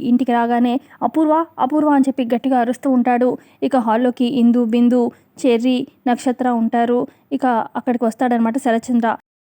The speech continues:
"నా ఇంట్లో నీకేం పనిరా?" అని చెప్పి అంటూ ఉంటే, "భూమి ఇంతవరకు ఇంటికి రాలేదు" అని చెప్పి అనంగానే,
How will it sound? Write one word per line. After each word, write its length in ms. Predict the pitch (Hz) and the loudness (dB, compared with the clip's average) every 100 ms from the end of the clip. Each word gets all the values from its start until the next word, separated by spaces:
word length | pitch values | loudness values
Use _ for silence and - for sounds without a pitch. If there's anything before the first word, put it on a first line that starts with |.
| - | -4
"నా 60 | 233 | 2
ఇంట్లో 240 | 277 294 | 2 4
నీకేం 360 | 262 240 330 320 | 4 2 2 2
పనిరా?" 320 | 262 233 233 | 2 2 0
అని 180 | - 262 | 2 2
చెప్పి 220 | 240 254 | 0 -2
అంటూ 240 | 220 208 254 | -4 0 0
ఉంటే, 240 | 254 240 226 | 2 0 0
"భూమి 320 | 208 285 277 | 2 4 4
ఇంతవరకు 440 | 247 262 254 254 247 | 4 2 0 0 2
ఇంటికి 380 | 233 269 294 | 4 2 2
రాలేదు" 380 | 269 233 233 233 - | 2 2 2 0 0
అని 140 | 240 | -2
చెప్పి 220 | 247 240 233 | -2 -2 -4
అనంగానే, 540 | 196 240 240 233 | 0 0 2 0